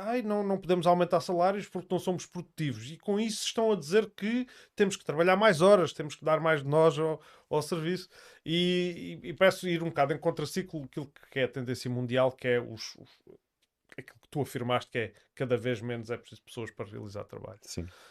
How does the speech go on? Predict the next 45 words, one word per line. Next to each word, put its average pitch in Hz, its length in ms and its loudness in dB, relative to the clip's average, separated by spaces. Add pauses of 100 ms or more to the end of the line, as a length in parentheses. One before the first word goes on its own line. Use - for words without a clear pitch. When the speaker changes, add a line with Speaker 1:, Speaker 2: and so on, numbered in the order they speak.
(260)
Speaker 1:
Ah, 117 500 0
Speaker 2:
Pá, 117 80 4
mas 98 140 0
te-, - 80 4
Speaker 1:
e, 110 140 4
Speaker 2:
nós 113 300 4
Speaker 1:
e - 240 -18
esta 208 240 6
reflexão, 196 460 6
obviamente, 156 500 4
que 143 100 -2
é 139 80 4
acessória 131 640 0
e, 117 380 -6
e 120 60 -4
já 113 180 0
extravasa 113 480 -4
aqui - 160 -12
um 117 100 -8
pouco - 320 -10
o 120 40 -4
Speaker 2:
Sim, 120 80 4
mas 135 160 10
Speaker 1:
âmbito - 0 -
Speaker 2:
é 147 40 12
Speaker 1:
da 151 40 12
Speaker 2:
acessória, 165 240 8
Speaker 1:
nossa 139 100 2
Speaker 2:
mas 131 80 8
eu 123 60 4
queria, 143 140 6
eu 147 40 6
Speaker 1:
conversa. 139 180 4
Speaker 2:
queria 139 120 4
só 143 160 6
dizer 123 140 4
uma 131 120 6
coisa: 92 400 4
é 104 160 0
que 90 340 -4 (920)
nós, 127 640 4 (100)
eh, 101 520 2 (340)
muitas 101 440 2
vezes, 107 320 4
eu, 90 420 -4